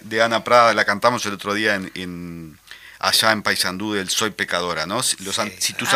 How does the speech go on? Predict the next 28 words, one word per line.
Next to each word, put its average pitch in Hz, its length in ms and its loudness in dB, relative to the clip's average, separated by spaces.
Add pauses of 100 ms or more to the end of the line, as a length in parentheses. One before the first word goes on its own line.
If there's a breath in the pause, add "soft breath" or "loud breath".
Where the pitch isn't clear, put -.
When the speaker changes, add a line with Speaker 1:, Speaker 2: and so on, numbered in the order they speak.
Speaker 1:
santitos 185 380 0
Speaker 3:
sí. - 80 -2
Speaker 1:
huyen 156 240 2
de 113 80 0
mi 107 80 -2
agenda, 151 480 -2 (180 loud breath)
si - 180 0
tu 135 160 -6
Dios 165 200 0
está 160 200 2
discriminando 117 520 -2
a 113 40 -4
alguna 107 220 -4
persona, 139 360 -2
desconfía. 135 640 -2 (540 loud breath)
El 117 220 0
reino, 110 560 6
la, 90 500 0
la, 92 260 -2 (120)
el 107 240 -6
Netflix, 117 520 0 (260 loud breath)
dice 139 340 2
muchas 151 340 0
verdades, 87 640 0
y 92 40 -4
es - 120 -6
una 147 120 -2
ficción. 139 600 -4